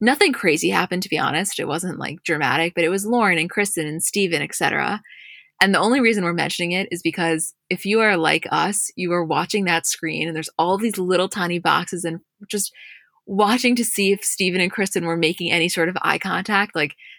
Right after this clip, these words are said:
that's where my mind was going, obviously. I don't know if your, <laughs> yours, wasn't yours the same?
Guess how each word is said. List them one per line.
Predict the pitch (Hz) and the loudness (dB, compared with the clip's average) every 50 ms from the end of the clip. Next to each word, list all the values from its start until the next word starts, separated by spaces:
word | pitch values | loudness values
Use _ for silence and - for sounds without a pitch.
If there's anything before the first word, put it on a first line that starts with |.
| - | -2
that's | - - 185 - | -2 0 0 0
where | 190 175 | 0 0
my | 160 151 151 151 | 2 2 0 0
mind | 156 160 165 170 | 0 0 -2 -2
was | 180 185 180 | -2 -2 -4
going, | - 185 185 185 196 202 202 - | -4 -2 -2 -2 -2 -4 -4 -4
obviously. | - 208 202 208 214 214 - 226 208 | -2 -2 0 0 0 0 2 2 2
I | 185 | 2
don't | 170 165 170 | 2 0 0
know | 170 165 156 | -2 -4 -4
if | 175 _ _ _ | -6 _ _ _
your, | - - 190 233 - - - - - | -2 0 0 2 0 -2 -8 -12 -20
<laughs> | - _ _ _ | -20 _ _ _
yours, | 180 165 - - - - - | -10 -8 -8 -8 -8 -10 -4
wasn't | - 196 190 202 233 202 | 0 0 2 2 2 0
yours | 196 170 175 196 | 2 2 0 0
the | - 185 | 0 -4
same? | - - 165 165 165 196 220 | -4 -2 -2 -2 -2 -4 -6